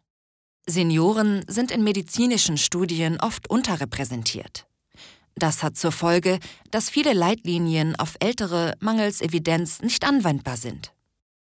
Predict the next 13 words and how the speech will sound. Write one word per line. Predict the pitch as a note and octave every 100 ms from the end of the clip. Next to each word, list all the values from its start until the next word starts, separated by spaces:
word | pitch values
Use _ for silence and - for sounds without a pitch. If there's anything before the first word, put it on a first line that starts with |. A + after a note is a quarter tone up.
| _ _ -
Oft | C#4+ - -
werden | D#3 D3
Medikamente | D3 D#3 D#3+ D#3+ F#3 F3+
verordnet, | - E3 E3+ E3 F3 E3 - -
weil | G#3
die | G3+
Nebenwirkungen | G3 C4 G#3+ E3 D#3+ E3 E3 D#3
eines | - F3 -
anderen | - A#3 D#3 C#3
Arzneimittels | - - D#3 C#3+ C#3+ D3 C#3+ -
behandelt | D#3 D#3 D3+ D3 D3+
werden | D3 D#3
sollen, | D#3+ D#3+ D#3+